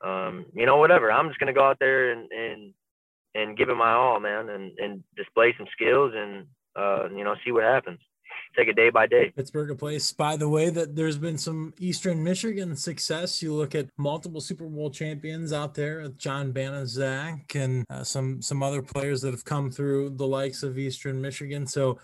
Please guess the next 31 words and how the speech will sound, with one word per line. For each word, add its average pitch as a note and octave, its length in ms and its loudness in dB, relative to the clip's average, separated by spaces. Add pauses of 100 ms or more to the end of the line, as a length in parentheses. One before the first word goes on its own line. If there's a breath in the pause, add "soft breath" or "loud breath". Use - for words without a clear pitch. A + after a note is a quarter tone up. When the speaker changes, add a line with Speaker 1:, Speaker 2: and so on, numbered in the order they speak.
(160 soft breath)
Speaker 2:
certainly C#3+ 380 -4
an C3 60 0
awesome C3+ 400 -2
place C3+ 480 0
for D3+ 140 -2
Matt C#3 260 -2
Sexton C#3 460 -4
to C3+ 40 -4
be C3+ 80 0
heading. C3+ 320 0
And C3 240 -4
you C3+ 100 -6
talk D3+ 260 -4
about D3 300 0 (160 soft breath)
that C#3+ 200 -2
future, D3+ 400 -2
the C3+ 80 -2
next C#3 220 -2
steps C#3+ 260 0
that - 160 -8
you C#3+ 60 -2
wanna C3+ 160 0
take. C3 240 0
Obviously, C#3 400 -2
I C3+ 60 -2
know C3+ 180 0
you're C3 220 2
a B2 60 0
guy C3 280 0
that C3 240 0
this, D3 280 0